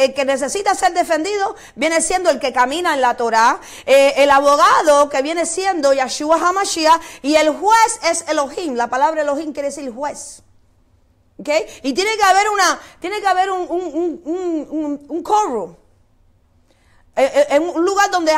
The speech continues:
se hace el juicio, que es la corte, ¿ok? Ahora, ¿qué cosa lo que hace un, un abogado? Que esto es lo que hace Yahshua.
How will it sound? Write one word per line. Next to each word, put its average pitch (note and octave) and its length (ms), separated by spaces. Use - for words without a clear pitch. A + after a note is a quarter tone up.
se - 100
hace D#4+ 200
el D#4+ 80
juicio, D4 400
que B3+ 80
es C#4 60
la D4 120
corte, C#4+ 420
¿ok? A3 160
Ahora, B3+ 440
¿qué E4+ 120
cosa A4 260
lo F#4+ 120
que E4 80
hace D#4+ 240
un, F4+ 180
un E4 160
abogado? C#4 500
Que A#3 80
esto A#3+ 180
es - 20
lo C#4+ 100
que C4 100
hace C#4 260
Yahshua. B3+ 560